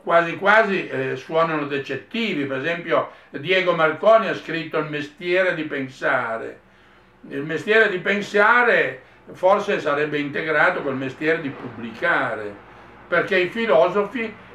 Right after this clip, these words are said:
si preoccupano soprattutto di pubblicare, i docenti. Cioè l'università anche in questo senso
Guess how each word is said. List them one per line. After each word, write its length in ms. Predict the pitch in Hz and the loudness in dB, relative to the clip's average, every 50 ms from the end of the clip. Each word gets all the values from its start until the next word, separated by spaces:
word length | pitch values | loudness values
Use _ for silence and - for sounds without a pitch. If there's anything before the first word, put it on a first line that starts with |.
| - - | -20 -20
si 220 | - - - 160 | -18 -12 -12 -10
preoccupano 880 | 147 147 180 180 175 175 196 208 208 208 196 165 - 170 156 156 156 143 | -6 -2 0 2 4 6 6 6 4 2 -6 -6 0 0 0 0 0 -4
soprattutto 1000 | 143 - 180 175 175 - - 190 185 - - - 180 165 - - - - 214 208 | -4 -2 -2 -2 -2 0 -2 -2 -2 -2 -6 -12 -12 -12 -14 -10 -4 -2 -2 -2
di 100 | 196 156 | -2 -6
pubblicare, 960 | - - 156 156 139 127 127 123 - 175 185 185 165 - 123 120 - - - - - - - - - - - - | -10 -8 -8 -8 -8 -8 -10 -6 0 2 4 4 4 2 0 -2 -4 -8 -8 -10 -12 -20 -20 -20 -20 -18 -10 -6
i 180 | 147 156 151 | -6 -6 -4
docenti. 800 | 147 170 - - - 165 151 139 135 127 123 123 120 - - 123 107 104 - - - - - - - | -2 -2 -2 -2 -2 -2 0 0 0 -2 -4 -8 -10 -12 -14 -16 -16 -16 -18 -18 -20 -20 -20 -18 -10
Cioè 160 | - 170 170 165 | -4 -2 -2 -2
l'università 840 | 175 180 185 185 185 196 196 - - 208 202 - - 233 202 185 | -2 -2 -2 0 0 0 0 0 -4 -6 -4 0 2 4 4 4
anche 240 | 185 202 - - 226 | 2 0 -2 -4 -6
in 120 | 196 185 160 | -8 -6 -6
questo 340 | 175 170 - - - 214 | -6 -8 -6 -4 -6 -6
senso 760 | 208 - - 175 165 160 160 165 170 - - 208 202 226 - | -4 -2 0 2 2 2 0 -2 -8 -10 -6 -4 -4 -4 -4